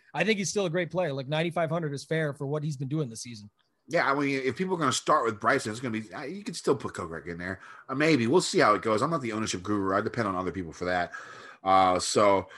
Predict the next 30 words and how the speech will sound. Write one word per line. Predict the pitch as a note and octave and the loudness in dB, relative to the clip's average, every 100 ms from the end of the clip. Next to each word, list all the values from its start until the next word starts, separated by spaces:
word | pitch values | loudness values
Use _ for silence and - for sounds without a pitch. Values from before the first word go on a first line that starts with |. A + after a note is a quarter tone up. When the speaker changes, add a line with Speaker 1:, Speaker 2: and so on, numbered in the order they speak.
| - - | -20 0
Speaker 2:
uh, | G2 G2 G2 G2 | 4 4 4 2
I'll | A2 A#2+ | 2 2
check | - C#3 | 0 2
it | A#2+ | 4
out | A2+ A#2 | 4 4
on | G#2+ G2 | 2 0
Wednesday. | G#2+ A2 G#2 G#2 G2+ G2 | -2 -2 2 2 4 2
But, | G#2 A2 | 0 -2
I | |
mean, | A2+ A2 | -2 -4
I, | G2 A#2 G#2 | -2 -2 -4
I, | G#2+ - | -6 -4
I, | A#2 B2+ _ _ _ | -6 -6 _ _ _
either | D3 C3 | 2 4
way, | A2 G#2+ G2 | 4 4 2
I | G2+ | 0
think | - A2 | -2 -6
I'm | |
gonna | G2+ F2+ | -6 -8
play | - F#2+ E2+ | -4 -4 -2
him, | D#2 F2 E2+ _ - - - F2+ | -6 -10 -10 _ -20 -20 -14 -2
uh, | F2 F2 | 0 0
Speaker 1:
Yeah. | |
Speaker 2:
this | F2+ F#2+ - | -2 -6 -6
week. | F#2+ F#2+ - | -6 -6 -8
He, | - A2 A2 | -10 -6 -6
he's | A#2 A2 | -6 -6
the | G#2 | -4
one | G2 F2+ | -4 -4
guy. | F2 F2 | -4 -2